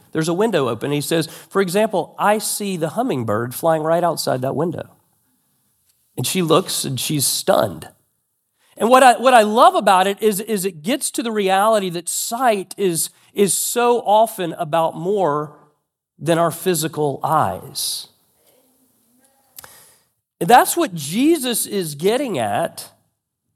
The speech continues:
in verse eight of Matthew five. Again, he says, "Blessed are the pure in heart,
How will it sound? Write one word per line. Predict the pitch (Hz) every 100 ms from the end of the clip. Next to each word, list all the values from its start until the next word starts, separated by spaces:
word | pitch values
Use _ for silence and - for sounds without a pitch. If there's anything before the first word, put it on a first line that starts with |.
| -
in | 165
verse | 151 214 214 -
eight | 208 165 180 - - _ _ _ _
of | 156 147
Matthew | 147 139 -
five. | 139 - 196 107 - - - _ _ _ _ _ _ _ _ _ _ _ _ _ _ _ -
Again, | 160 226 202
he | 220
says, | 240 233 165
"Blessed | 180 240 262 269
are | 233 226
the | 202
pure | - 254 254 226
in | 185 170
heart, | 185 285 220 220 -